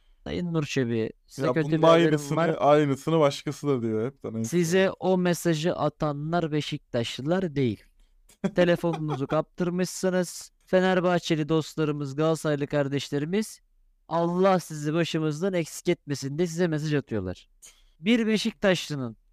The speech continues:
Speaker 1: günümüzdeki bir Beşiktaşlının ben sizi isteyebileceğini düşünmüyorum. Siz istenebilecek bir adam değilsiniz. Siz kötü bir yöneticisiniz.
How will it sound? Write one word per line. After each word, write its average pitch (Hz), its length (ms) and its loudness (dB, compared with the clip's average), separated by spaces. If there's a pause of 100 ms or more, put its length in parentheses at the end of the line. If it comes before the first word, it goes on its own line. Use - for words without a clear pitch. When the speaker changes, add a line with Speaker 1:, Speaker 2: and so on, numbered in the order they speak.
(120)
Speaker 1:
günümüzdeki 160 800 -2
bir 151 180 -2
Beşiktaşlının 147 880 -4 (260)
ben 170 280 6
sizi 165 340 -8
isteyebileceğini 151 880 0
düşünmüyorum. 120 640 -4 (260)
Siz - 580 -4 (300)
istenebilecek 190 1120 2 (100)
bir 180 280 -2
adam 175 380 0 (180)
değilsiniz. 180 960 -4 (300)
Siz 196 560 -4 (160)
kötü 165 380 -2
bir 190 120 2
yöneticisiniz. 190 1400 -2